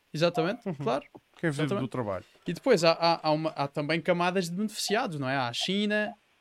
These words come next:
Speaker 1: há, pronto, podemos aqui pôr ou não a Rússia, não é? De acordo com os dados que também partilhaste
Speaker 2: E há
Speaker 1: aqui.
Speaker 2: os nossos oligarcas, também beneficiam.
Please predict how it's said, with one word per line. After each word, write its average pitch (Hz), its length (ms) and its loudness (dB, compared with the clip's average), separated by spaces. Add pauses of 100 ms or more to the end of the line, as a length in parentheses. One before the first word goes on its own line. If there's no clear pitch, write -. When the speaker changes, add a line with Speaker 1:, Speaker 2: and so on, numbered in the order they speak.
Speaker 1:
há, 127 380 -2
pronto, 151 220 -2
podemos 151 320 -2
aqui 156 180 -6
pôr 170 220 0
ou 156 80 0
não 156 180 2
a - 20 0
Rússia, 175 480 -6
não 160 120 -8
é? 156 100 -8 (240)
De 147 80 -2
acordo 151 300 -2
com 160 100 -6
os 151 80 -4
dados 160 220 -2
que - 60 -16
também 156 180 -4
partilhaste 147 360 -4
Speaker 2:
E 120 40 4
há 117 40 4
Speaker 1:
aqui. 120 80 2
Speaker 2:
os 123 120 0
nossos 143 300 2
oligarcas, 160 680 0 (260)
também 113 220 -6
beneficiam. 117 640 -8